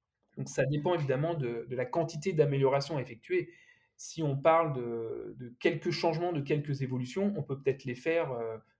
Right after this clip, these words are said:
comme ça, sans passer par un process de refonte complète. Euh,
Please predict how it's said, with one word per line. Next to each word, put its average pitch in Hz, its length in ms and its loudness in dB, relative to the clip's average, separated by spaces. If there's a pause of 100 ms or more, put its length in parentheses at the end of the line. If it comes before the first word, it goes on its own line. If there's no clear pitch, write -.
comme 143 160 4
ça, 170 240 6
sans 139 260 -2
passer 139 400 0
par 123 180 -4
un 117 60 -4
process 143 460 -2
de 127 80 -4
refonte 123 400 -4
complète. 143 480 -4 (560)
Euh, 113 40 -18